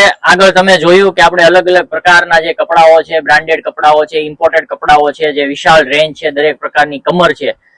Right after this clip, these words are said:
તે દરેક પ્રકારની કમરના માપના અહીંયા કપડાં મળે છે. તો આપણી યારે જે મિત્ર છે આપણા ફિરોજભાઈના, અને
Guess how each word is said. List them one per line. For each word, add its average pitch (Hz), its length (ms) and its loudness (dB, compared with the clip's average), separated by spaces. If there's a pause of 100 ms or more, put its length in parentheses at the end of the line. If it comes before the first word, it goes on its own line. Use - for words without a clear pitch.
(200)
તે 156 160 4
દરેક 160 380 0
પ્રકારની 180 400 -2
કમરના 165 400 -2
માપના 156 340 -2
અહીંયા 147 220 -2
કપડાં 147 220 0
મળે 143 200 -2
છે. 151 140 -8
તો 147 100 -2
આપણી 143 240 -2
યારે 151 520 0
જે 147 380 -8 (120)
મિત્ર 147 320 -6
છે 143 360 -6
આપણા 131 480 -2
ફિરોજભાઈના, 135 640 -4 (400)
અને 143 220 -2